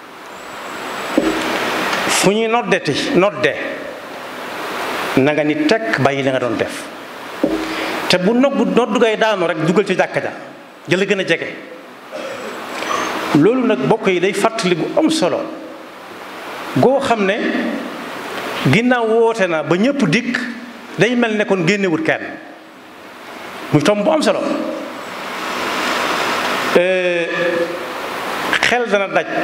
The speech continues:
ba xam mbaadu ya ca des dañoo amul solo,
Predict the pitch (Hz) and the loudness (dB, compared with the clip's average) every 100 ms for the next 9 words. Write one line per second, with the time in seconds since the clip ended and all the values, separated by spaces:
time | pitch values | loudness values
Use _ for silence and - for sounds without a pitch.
0 | - 170 151 139 - - - - - - | 2 2 2 0 -2 -4 -8 -10 -10 -10
1 | - - - - - - 147 147 196 185 | -10 -10 -8 -6 -6 0 2 4 4 2
2 | 160 196 190 180 156 160 170 151 151 127 | 2 2 2 2 4 2 2 2 2 2
3 | 101 | 0